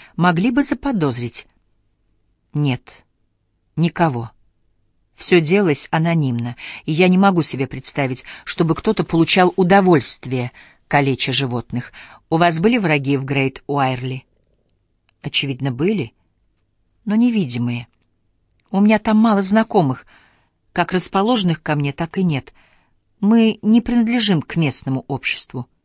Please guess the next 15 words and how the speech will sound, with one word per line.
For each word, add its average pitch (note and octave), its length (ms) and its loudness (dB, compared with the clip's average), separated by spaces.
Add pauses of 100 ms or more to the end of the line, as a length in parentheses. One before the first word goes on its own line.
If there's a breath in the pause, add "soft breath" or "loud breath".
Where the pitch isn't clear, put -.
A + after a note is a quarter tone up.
(320)
Почему C#3 320 -2
нет? B2 320 -6 (1500)
Я F3 240 2
только F3 260 -4
недавно E3 400 0
начал B2+ 320 -6
понимать, B2+ 460 -8
почему. B2 440 -6 (1080)
В C#3+ 100 -12
детстве F#3+ 440 -4
я F3+ 180 0
полагал, B2+ 420 -6
что - 220 -4
это G3 160 -8
нормально. B2+ 560 -4